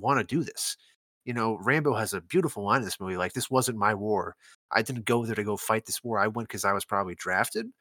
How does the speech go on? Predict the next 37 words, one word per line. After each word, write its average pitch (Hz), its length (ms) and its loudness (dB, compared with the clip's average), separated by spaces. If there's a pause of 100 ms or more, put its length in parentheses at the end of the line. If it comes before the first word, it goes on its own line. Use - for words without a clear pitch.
(400)
I, 110 100 4
I 101 140 2
mean, 104 120 -6
this 98 180 -2
is 85 60 -10
me 92 140 -8
speculating 101 440 -6
now, 87 140 -6
but 92 100 -8
he 110 60 -8
was 95 100 -8
probably 98 260 -2
drafted, 117 580 0 (440)
or 120 180 2
he 127 60 -4
comes 143 160 0
from 139 80 -6
a 131 40 -6
conservative 131 520 -2
upbringing 101 460 -2
that 87 100 -4
encouraged 110 420 0
him 107 60 -8
to 107 60 -8
go 104 100 -2
sign 107 200 -4
up - 80 -4
for 104 100 -8
the 104 80 -8
war 101 220 -6
and 85 80 -10
do 92 100 -10
something 92 300 -8
good 113 160 -6
with 95 100 -14
his - 140 -8
time. - 200 -8